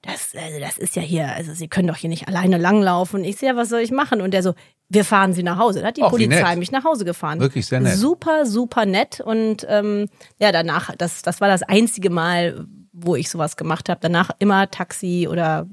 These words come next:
Speaker 1: irgendwie halt.
Speaker 2: Ja, wenn's ging.
Speaker 1: Oder selbst
Speaker 2: Mit dem
Speaker 1: gefahren.
Speaker 2: Taxi war da <laughs>
Speaker 1: Herr Wachmeister, ich
Speaker 2: Ich
Speaker 1: kann
Speaker 2: habe,
Speaker 1: alles erklären.
Speaker 2: äh, ich habe doch
Speaker 1: Allah.
Speaker 2: erst hundertfünfzig Kölsch getrunken.
Speaker 1: Nein, das habe ich natürlich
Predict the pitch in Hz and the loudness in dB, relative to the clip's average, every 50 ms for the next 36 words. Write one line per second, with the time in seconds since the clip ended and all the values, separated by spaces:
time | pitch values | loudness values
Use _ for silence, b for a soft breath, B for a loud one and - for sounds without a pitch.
0 | - - 180 180 170 175 170 170 147 135 160 - 117 101 92 101 95 - - - | -8 -4 -4 -2 -2 -2 -4 -6 -10 -6 0 0 2 2 2 0 -4 -6 -2 -2
1 | 185 190 160 190 185 175 165 175 185 196 - - 202 180 - - 147 147 160 170 | 0 2 4 4 4 4 2 2 0 0 -2 -2 -2 -2 0 2 2 2 2 0
2 | - - 131 123 127 127 135 131 - - 147 - - - - - - - - - | 0 -2 0 2 2 2 2 0 0 0 0 0 0 0 -2 -4 -4 -4 -8 -8
3 | - - - - - 277 - - 262 - - - - 196 196 214 247 262 - - | -6 -4 0 0 0 0 0 -2 -4 -4 -2 0 2 4 6 6 6 4 4 0
4 | - - - 208 208 208 202 196 196 196 190 180 - - - 175 170 170 165 165 | -4 -4 -2 2 4 4 4 4 4 2 2 0 -2 -2 0 2 4 4 4 2
5 | 170 117 104 - - - 185 185 185 - - 202 220 226 214 208 - - 139 185 | 0 -2 -2 0 0 2 2 2 0 0 2 2 4 4 2 2 0 -2 -2 -2
6 | 175 - 185 143 - 156 - 107 110 107 98 98 98 98 95 92 90 - - - | -2 -4 -6 -6 -4 -2 0 0 2 2 0 0 -2 -4 -4 -6 -8 -10 -12 -14
7 | - 98 104 104 101 95 90 90 90 85 85 175 170 175 180 180 180 185 185 180 | -6 -4 -2 -2 0 -2 -2 -4 -4 -4 -4 -2 -2 0 2 4 4 4 4 4
8 | 180 175 170 - - 190 - - - - - 98 95 - - - - - - 87 | 4 2 2 2 2 0 -2 -4 -8 -8 -6 -6 -4 -4 -6 -8 -10 -14 -16 -16
9 | 85 - - - - - - - 107 85 - - - - - - - - 214 202 | -16 -14 -4 -2 -2 -2 -2 -2 -4 -6 -6 -6 -10 -14 -14 -12 -6 -2 2 2
10 | 190 190 196 202 208 208 196 196 190 - - 190 190 190 175 190 180 - 180 170 | 4 4 4 4 2 2 0 0 -2 -2 -4 -6 -4 -4 -4 -4 -4 -4 -6 -8
11 | 175 - | -8 -8